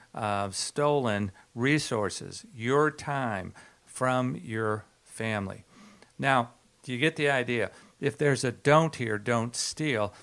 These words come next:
and let's say that you have recognized that you've done that, what is the do? The do is pay it back. One of the things that we need to do in our healing journey is if we have stolen stuff,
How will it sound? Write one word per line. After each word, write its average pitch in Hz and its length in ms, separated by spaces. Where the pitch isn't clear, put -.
and 127 120
let's 135 200
say 117 220
that 107 240
you 107 200
have 127 360
recognized 104 600
that 107 100
you've 101 260
done 123 300
that, 95 240
what 131 180
is 127 220
the 117 180
do? 113 500
The 113 140
do 143 380
is 117 280
pay 120 260
it 117 180
back. 95 420
One 127 200
of 131 80
the 120 100
things 113 320
that 110 120
we 107 140
need 107 240
to 120 100
do 107 440
in 147 320
our 117 340
healing 127 420
journey 101 400
is 117 160
if 135 200
we 123 140
have 110 160
stolen 147 680
stuff, 101 380